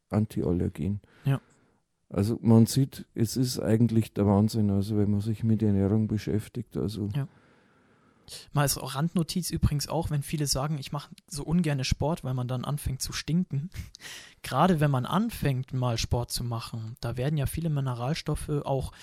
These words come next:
Speaker 2: durch die Haut nach außen gebracht.
Speaker 1: Ja, nicht nur Mineralien auch.
Speaker 2: Ja.
Speaker 1: Auch Dreck einfach.
Speaker 2: Genau, darauf wollte ich hinaus, nämlich auch diese Abfallprodukte. Und wer viel Sport macht, der reinigt auch seine Haut.
Speaker 1: Mhm.
Speaker 2: Und zwar von innen nach außen und bringt den ganzen Dreck mal raus.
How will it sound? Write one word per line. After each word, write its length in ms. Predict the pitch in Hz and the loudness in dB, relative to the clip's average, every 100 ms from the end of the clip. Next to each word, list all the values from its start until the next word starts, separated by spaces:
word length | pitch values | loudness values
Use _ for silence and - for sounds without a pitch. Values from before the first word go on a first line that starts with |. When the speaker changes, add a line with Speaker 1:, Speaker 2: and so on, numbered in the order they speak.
| - - | -16 -2
Speaker 2:
durch 160 | 151 | 0
die 140 | - 135 | 0 0
Haut 240 | 135 151 | 0 0
nach 120 | 139 - | -2 -2
außen 320 | 160 - 131 | -2 -2 -4
gebracht. 560 | 113 - 120 - - - _ _ _ _ - | -4 -4 -6 -10 -16 -20 _ _ _ _ -12
Speaker 1:
Ja, 140 | 120 | -8
nicht 280 | 120 127 - | -8 -8 0
nur 120 | 120 | 4
Mineralien 760 | 117 120 117 104 107 127 104 98 | 6 8 6 6 6 6 2 2
auch. 180 | 98 107 | 0 0
Speaker 2:
Ja. 220 | 127 120 _ _ _ _ | -2 -4 _ _ _ _
Speaker 1:
Auch 200 | 113 110 | 2 2
Dreck 420 | - - 127 - 82 | 0 -2 -2 -2 0
einfach. 280 | 110 113 | 0 4
Speaker 2:
Genau, 240 | 151 143 120 | 4 4 2
darauf 320 | 127 135 131 | 0 0 0
wollte 160 | 139 - | -4 -4
ich 60 | |
hinaus, 280 | 135 131 147 | -4 -2 -2
nämlich 180 | 127 127 | -2 -6
auch 100 | 127 | -4
diese 220 | - 120 | -6 -4
Abfallprodukte. 760 | - - 160 - 120 120 - 113 | -4 -2 -2 0 -4 -6 -6 -8
Und 180 | 131 131 | -6 -2
wer 120 | 131 | -2
viel 180 | - 139 | 0 -2
Sport 380 | - 139 156 156 | -2 -2 -2 -2
macht, 220 | 151 - | -4 -4
der 140 | 131 | -6
reinigt 280 | 131 175 - | -4 -4 -4
auch 80 | - | -8
seine 300 | - 127 120 | -6 -4 0
Haut. 260 | 160 165 - | 0 0 -6
Speaker 1:
Mhm. 60 | 117 | -8
Speaker 2:
Und 100 | 139 | -2
zwar 160 | 135 | 0
von 180 | - 131 | 0 0
innen 160 | 135 147 | 2 2
nach 140 | 123 | 2
außen 240 | - 143 147 | 0 0 0
und 100 | 135 | -2
bringt 200 | 131 135 | -2 -2
den 80 | 131 | -4
ganzen 300 | 127 - 127 | -2 -2 -4
Dreck 220 | 123 - | -6 -6
mal 100 | 123 | -2
raus. 260 | 135 143 | 0 0